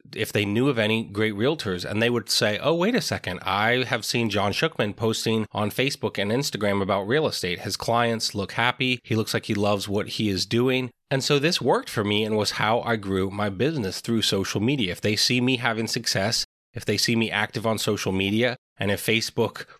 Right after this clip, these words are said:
rewards me for posting more so they see me more in their newsfeed, they will suddenly think about me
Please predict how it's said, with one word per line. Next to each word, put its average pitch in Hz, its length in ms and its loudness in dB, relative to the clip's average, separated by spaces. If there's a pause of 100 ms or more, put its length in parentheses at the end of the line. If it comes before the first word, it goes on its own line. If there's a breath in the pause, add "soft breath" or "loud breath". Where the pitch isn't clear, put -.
rewards 104 500 2
me 113 180 2
for - 120 -4
posting 110 480 0
more 107 320 2
so 113 160 0
they 98 160 0
see 110 240 2
me 110 140 2
more 107 200 2
in 104 60 2
their 98 140 2
newsfeed, 113 560 0 (220)
they 113 100 0
will 123 160 0
suddenly 117 500 2
think 107 320 -4
about 101 240 0
me 110 420 2